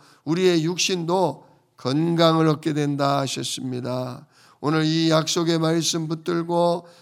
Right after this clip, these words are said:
내 영혼을 살리며 정말 내 육신의 건강을 지키며 내 마음의 건강을 지킬 수 있도록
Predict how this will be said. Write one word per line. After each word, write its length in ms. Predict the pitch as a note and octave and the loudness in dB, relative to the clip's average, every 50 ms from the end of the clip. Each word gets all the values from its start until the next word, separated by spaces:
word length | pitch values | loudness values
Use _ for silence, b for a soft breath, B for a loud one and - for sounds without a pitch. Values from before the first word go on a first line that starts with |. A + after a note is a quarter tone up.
| B B | B B
내 320 | - C#3+ D#3+ E3+ F3 F3 | -2 2 2 4 4 4
영혼을 500 | F3 E3+ E3+ F#3 G3 G#3 G#3 G3+ G3 F#3+ | 4 4 4 6 6 6 6 6 4 4
살리며 840 | F3 - - F3+ E3+ E3+ E3+ D#3+ D3+ D3 C#3+ C#3 C3+ C3+ C3+ - b b b b b b b b b b | 2 0 0 0 0 0 -2 -2 -2 -2 -2 -2 -4 -4 -8 -12 b b b b b b b b b b
정말 360 | - - E3+ F#3+ F#3+ F#3 F3+ F3 | -8 -6 -4 0 0 0 2 2
내 240 | F#3 F#3 F#3 F3+ | 4 4 4 4
육신의 600 | E3+ E3+ F#3 D#3+ - - G3+ G3 G3 F#3 F3 F3 | 2 0 -2 -2 -2 -2 0 0 0 0 0 -2
건강을 600 | - - D3 D#3+ F3 F#3+ G3+ G#3 G3+ G3 F#3+ F3+ | -2 -4 -2 -2 0 2 2 2 2 2 0 0
지키며 720 | - - - - - - D#3 D3+ D3 C#3+ C3+ C3 C3+ - b b b b b b b _ | -2 -4 -8 -10 -8 -8 -6 -4 -4 -4 -6 -6 -8 -10 b b b b b b b _
내 200 | B2+ D3 E3 E3 | -4 -4 -2 0
마음의 560 | E3 D#3+ E3 F3 F3+ F#3 F#3 F#3 F#3 F3 D3 | 2 2 2 4 2 0 0 -2 -4 -6 -4
건강을 600 | D3+ D#3 E3+ F#3+ G#3 G#3+ G#3+ G3 G3 F#3+ F3 D#3 | -6 -6 -6 -6 -2 0 0 2 2 0 -2 -2
지킬 360 | - - - - - F3+ F3 | -4 -8 -10 -6 -4 -4 -4
수 160 | D#3 - - | -2 -2 -4
있도록 640 | C#3+ C#3+ - C3 B2+ C3 C3+ C3+ C3+ C3 B2+ - b | -4 -4 -4 -6 -4 -2 -2 -2 -2 -4 -6 -10 b